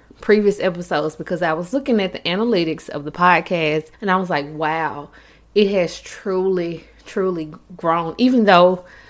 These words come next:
we've been gone." So thank you so much for sticking beside us through the hiatus, but we're here, we're back. The goal is to drop one to two episodes a week.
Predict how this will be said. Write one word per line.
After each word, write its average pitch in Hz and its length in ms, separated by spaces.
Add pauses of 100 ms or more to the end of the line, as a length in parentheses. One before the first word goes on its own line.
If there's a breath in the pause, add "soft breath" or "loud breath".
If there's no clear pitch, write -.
(120 loud breath)
we've 208 200
been 208 180
gone." 190 320
So 160 200
thank 185 380
you 202 100
so 160 240
much 165 360
for - 200
sticking 175 400
beside 170 500
us 143 340 (420)
through 262 180
the 240 120
hiatus, 160 600 (200 loud breath)
but 175 140
we're 165 160
here, 220 600 (460 soft breath)
we're 170 140
back. 185 460 (200 loud breath)
The 175 120
goal 190 380
is 180 160
to 180 100
drop 165 380 (140)
one 190 260
to - 120
two - 220
episodes 214 640
a 180 40
week. 202 480